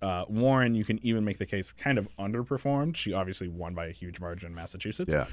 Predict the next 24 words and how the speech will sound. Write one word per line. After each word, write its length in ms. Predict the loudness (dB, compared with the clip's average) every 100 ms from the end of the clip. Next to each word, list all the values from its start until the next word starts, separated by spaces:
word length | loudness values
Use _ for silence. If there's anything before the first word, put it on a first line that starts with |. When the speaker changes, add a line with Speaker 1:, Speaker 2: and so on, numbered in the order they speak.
| -4
Speaker 1:
but 100 | -2
she 100 | 0
did 140 | 2 2
not 200 | 0 -2
match 280 | -4 -2
Hillary's 380 | 2 4 4 0
margin 320 | -4 -8 -10 -10
in 80 |
Massachusetts, 680 | -12 -12 -10 -10 -12 -16 -20 -20 -20 -20 _ _ 8
uh, 200 | 10 10
which 200 | 8 8
doesn't 260 | 6 6
mean 180 | 0 0
she's 280 | 0 -2 -2
doomed 360 | -2 -2 -2
to 100 | -4
make 260 | -4 -6 -8 -8
the 100 | -6 -4
same 160 | -4
performance 360 | -4 -6 -6 -6
as 80 | -6
Hillary 280 | -6 -4
everywhere. 360 | 0 0 0 -8 -16 -20 -20 -20 0 6
Um, 460 | 8 8 0 -4